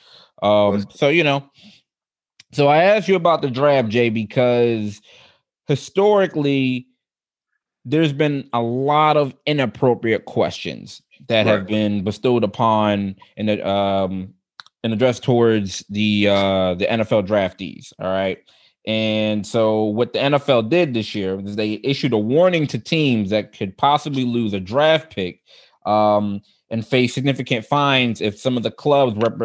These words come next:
Speaker 1: um, representatives conducted themselves unprofessionally by asking these inappropriate questions in these interviews to draft prospects. Now, a lot of you are probably asking, "Well, what's inappropriate, right? What do you mean? What kind of inappropriate questions are they, are they asking these players?"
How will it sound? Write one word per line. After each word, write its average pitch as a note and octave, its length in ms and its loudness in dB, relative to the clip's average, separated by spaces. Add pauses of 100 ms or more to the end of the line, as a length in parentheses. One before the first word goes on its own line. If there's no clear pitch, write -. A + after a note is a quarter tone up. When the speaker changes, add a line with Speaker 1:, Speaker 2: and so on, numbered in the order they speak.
Speaker 1:
um, G#2 280 -2
representatives G#2+ 720 0
conducted A#2 420 -2
themselves G#2+ 380 -2
unprofessionally G#2+ 920 -6 (320)
by A2+ 100 2
asking B2+ 340 2
these A2 160 2
inappropriate G#2+ 560 -2
questions G2 640 -4 (280)
in A#2 120 0
these A2 180 0
interviews F#2+ 400 -6
to - 100 -20
draft A2 380 -2
prospects. - 640 -8 (260)
Now, D3 380 -2 (1400)
a A2 60 0
lot B2+ 200 4
of A#2+ 80 -2
you B2+ 120 2
are B2 60 2
probably B2 300 2
asking, C3 460 0
"Well, A#2 340 0 (120)
what's G#2 360 -2
inappropriate, C3 640 0
right? A2 160 2
What A#2+ 140 0
do C3+ 80 0
you C#3 120 -2
mean? C3 220 0
What G#2 220 -6
kind B2 160 -2
of A#2 60 -2
inappropriate A#2+ 520 -2
questions C3+ 380 -2
are A#2 40 -2
they, A2+ 120 -2
are A2 160 -2
they A2 140 -4
asking A2+ 360 -4
these G#2+ 160 -8
players?" C3+ 480 -4